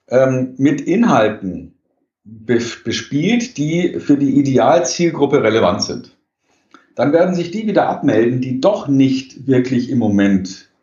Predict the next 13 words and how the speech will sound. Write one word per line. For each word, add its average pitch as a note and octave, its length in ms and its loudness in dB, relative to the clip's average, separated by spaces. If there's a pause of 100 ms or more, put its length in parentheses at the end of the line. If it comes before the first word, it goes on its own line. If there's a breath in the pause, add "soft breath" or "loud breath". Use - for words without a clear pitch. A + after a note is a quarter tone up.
(560)
interessant G#2 640 -2
sind. - 300 2
Und A2+ 120 -4
es A#2+ 120 -4
werden B2 320 2
einige C3+ 380 2
drinbleiben C3 560 0
und A#2+ 120 -2
weder B2+ 260 0
so C3 180 0
noch B2 180 -2
so C#3 160 4
reagieren. G2+ 720 -2